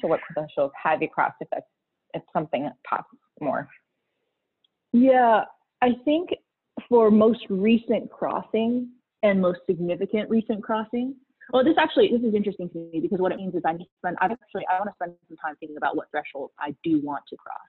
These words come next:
Speaker 2: because it's not clear in
Speaker 1: Mm.
Speaker 2: my mind right now. So
Speaker 1: Yeah.
Speaker 2: now the new frame for sort of, um, uh, not necessarily goal setting, but destination, sort of calibrating destination. So I'm gonna think back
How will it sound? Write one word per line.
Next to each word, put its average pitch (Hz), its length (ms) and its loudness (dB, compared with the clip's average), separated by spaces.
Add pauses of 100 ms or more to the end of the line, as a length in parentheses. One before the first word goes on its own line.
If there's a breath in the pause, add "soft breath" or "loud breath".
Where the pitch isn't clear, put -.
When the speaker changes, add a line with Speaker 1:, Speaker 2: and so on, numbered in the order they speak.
(100)
Speaker 2:
because 165 280 -4
it's 147 140 -12
not 196 120 2
clear 185 280 2
in 160 60 -2
Speaker 1:
Mm. 156 60 -4
Speaker 2:
my 143 40 -6
mind 139 240 -6
right 170 160 -10
now. 233 260 -8 (540)
So 190 140 4
Speaker 1:
Yeah. 180 140 6
Speaker 2:
now 170 240 4
the 180 80 -2
new 170 180 -2 (140)
frame 165 340 -6
for 160 380 2
sort 170 240 0
of, 160 120 -4
um, 143 400 -2 (1300)
uh, 175 240 4
not 190 240 2
necessarily 202 320 2
goal 170 300 0
setting, 214 200 2
but 175 200 -2
destination, 160 580 -4
sort 175 160 -4
of 165 80 -6 (400)
calibrating 160 340 2
destination. 160 600 -6
So 185 80 0
I'm 185 60 0
gonna 220 180 -2
think 185 240 -8
back 156 260 0